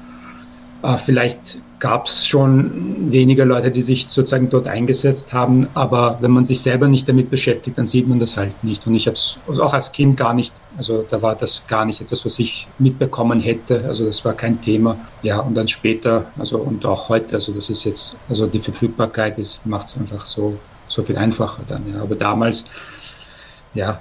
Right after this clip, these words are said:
dann isst man halt das, was auf den Tisch kommt und das war halt sozusagen, ohne es zu hinterfragen,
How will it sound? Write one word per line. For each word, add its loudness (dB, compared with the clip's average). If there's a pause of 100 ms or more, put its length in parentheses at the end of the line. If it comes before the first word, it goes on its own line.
dann -2 (180)
isst -2
man 2
halt -2
das, -2
was 0
auf -8
den -2
Tisch -6
kommt 2
und 4
das -2
war 0
halt -2
sozusagen, -4
ohne 2
es 0
zu -4
hinterfragen, -4